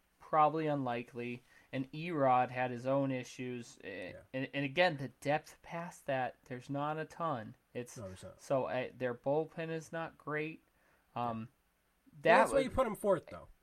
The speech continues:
Speaker 1: a-, and quite honestly, that's, I think that team should have went out, and there's still bargain relievers out there
Speaker 2: Mm-hmm.
Speaker 1: that they could have got for a couple million dollars.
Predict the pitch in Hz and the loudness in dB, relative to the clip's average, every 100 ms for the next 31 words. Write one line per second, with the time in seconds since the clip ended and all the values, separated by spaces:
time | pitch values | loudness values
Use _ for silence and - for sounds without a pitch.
0 | 170 175 170 147 180 196 170 156 - 139 | -4 -2 -2 -4 2 4 6 4 0 -6
1 | 120 139 143 - - - _ _ _ _ | 0 2 2 0 -16 -18 _ _ _ _
2 | _ _ _ - 147 156 190 185 190 175 | _ _ _ -2 -2 0 -2 2 2 2
3 | - 170 165 160 156 - - 151 151 151 | -2 -4 -4 -4 -6 -8 -8 -2 -2 0
4 | 156 165 127 107 110 - - - 131 131 | 0 0 0 -2 -6 -8 -16 -8 -4 -4
5 | - - 147 175 135 127 123 131 175 185 | -4 -4 0 0 0 2 4 2 -4 -2
6 | 196 214 143 120 120 113 110 113 104 120 | -2 -4 -4 -6 -6 -6 -6 -6 -4 -6
7 | _ _ - 123 123 127 127 - 139 170 | _ _ -16 -12 -8 -6 -6 -2 -2 2
8 | 160 156 135 120 - 123 139 151 160 165 | 2 2 -2 -4 -4 -4 -4 -4 -4 0
9 | 139 123 123 120 131 | 4 4 2 -2 -6